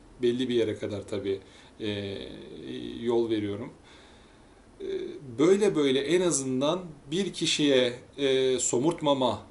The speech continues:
imkanı verirsem onun da yarın bir gün belki başka bir kişiye somurtmama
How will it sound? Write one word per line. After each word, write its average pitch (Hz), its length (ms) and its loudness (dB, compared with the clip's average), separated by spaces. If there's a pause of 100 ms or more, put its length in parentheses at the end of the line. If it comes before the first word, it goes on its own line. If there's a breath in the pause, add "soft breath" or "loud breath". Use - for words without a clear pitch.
(340)
imkanı 135 540 0
verirsem 165 420 0
onun 180 300 0
da 175 100 4 (140)
yarın 160 420 0
bir 143 140 4
gün 160 180 -2
belki 151 300 4
başka 131 340 6
bir 160 120 6
kişiye 120 340 2
somurtmama 127 840 0